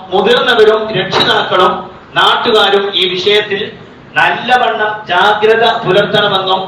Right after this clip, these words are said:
നമ്മുടെ കമ്മിറ്റി നമ്മെ അറിയിക്കുകയാണ്. അതുപോലെ തന്നെ കുട്ടികളും യുവാക്കളും ഒക്കെ കൃത്യമായി നേരത്തെ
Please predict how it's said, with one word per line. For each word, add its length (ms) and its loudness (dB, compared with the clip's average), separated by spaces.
നമ്മുടെ 220 2
കമ്മിറ്റി 600 0
നമ്മെ 240 -4
അറിയിക്കുകയാണ്. 840 0
അതുപോലെ 380 4
തന്നെ 120 -2
കുട്ടികളും 640 0
യുവാക്കളും 600 2
ഒക്കെ 380 0
കൃത്യമായി 560 2
നേരത്തെ 680 -2